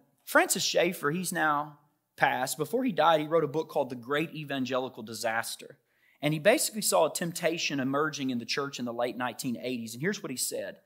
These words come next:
He said, "When the message of the church," this is so powerful. He said, "When the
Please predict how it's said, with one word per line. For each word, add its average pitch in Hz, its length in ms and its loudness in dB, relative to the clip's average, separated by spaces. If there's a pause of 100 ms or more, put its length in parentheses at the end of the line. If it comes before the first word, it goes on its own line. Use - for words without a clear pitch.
(340)
He 185 100 -4
said, 196 180 4
"When 175 140 0
the 151 80 2
message 208 500 2
of 175 140 -4
the 135 80 -8
church," - 560 0
this 196 180 -4
is - 80 -8
so 170 160 2
powerful. 131 540 -2 (260)
He - 80 -8
said, 160 280 0
"When 170 200 0
the 143 140 4